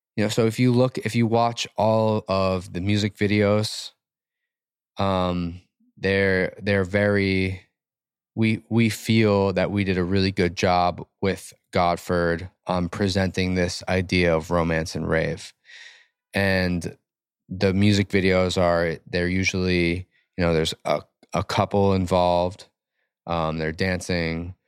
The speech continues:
um, and because, you know, a lot of this was during quarantine,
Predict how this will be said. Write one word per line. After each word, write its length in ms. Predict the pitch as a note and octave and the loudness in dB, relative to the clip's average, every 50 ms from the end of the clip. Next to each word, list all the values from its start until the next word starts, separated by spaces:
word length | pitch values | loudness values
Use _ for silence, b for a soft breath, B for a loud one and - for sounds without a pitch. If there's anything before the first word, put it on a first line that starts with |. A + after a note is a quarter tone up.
| _ _ _ _ _ _ | _ _ _ _ _ _
um, 640 | - D#2+ F2 E2 D2+ D2 D2 D2 D2 D#2 - - - _ - | -6 -4 -2 0 0 0 -2 -4 -6 -8 -10 -14 -18 _ -12
and 160 | - F2 F2+ | -10 -6 -4
because, 560 | F#2+ G2+ - - - A2 G2 F#2+ F#2+ F2+ - | -2 -2 -2 -2 0 0 2 0 0 -2 -4
you 120 | - G#2 G2 | -4 -2 0
know, 180 | F2 E2+ E2+ | 2 2 2
a 140 | E2 - F2+ | 0 0 0
lot 180 | F2+ F2 E2+ E2+ | 2 2 2 0
of 160 | E2 E2 F2+ | 0 -2 -4
this 220 | F2 F2+ F2 - - | -6 -6 -6 -6 -8
was 120 | F2 E2 | -10 -10
during 380 | - - F#2+ F#2 F#2 F#2 F2+ F2+ | -4 -2 0 0 2 0 0 -2
quarantine, 920 | - - - G2+ F#2 F#2 - - - - G#2 G2 F#2 F2+ F2 F2 F2+ F#2 | -4 -2 0 0 2 0 -2 -4 -4 -2 0 0 2 2 0 0 -2 -4